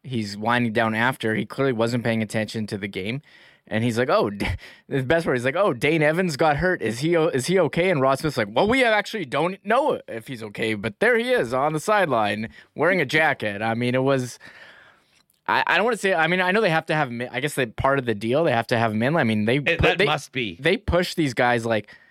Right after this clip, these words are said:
Speaker 1: the amount of, you know, marketing they got from that performance alone, but, I mean, uh, the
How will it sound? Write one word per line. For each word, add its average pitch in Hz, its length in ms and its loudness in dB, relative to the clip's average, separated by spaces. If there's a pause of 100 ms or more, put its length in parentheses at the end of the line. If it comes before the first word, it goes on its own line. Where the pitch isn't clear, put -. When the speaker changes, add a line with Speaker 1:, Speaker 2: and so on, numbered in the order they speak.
(220)
Speaker 1:
the - 60 -12
amount 254 280 0
of, - 300 -16
you 147 80 -6
know, 127 100 0
marketing 110 600 -2
they 104 100 0
got 113 300 0
from 117 160 -4
that 110 180 0
performance 143 400 -4
alone, 110 320 0
but, 98 160 -2
I 104 60 -2
mean, 110 180 0 (260)
uh, - 60 -4
the 147 160 -12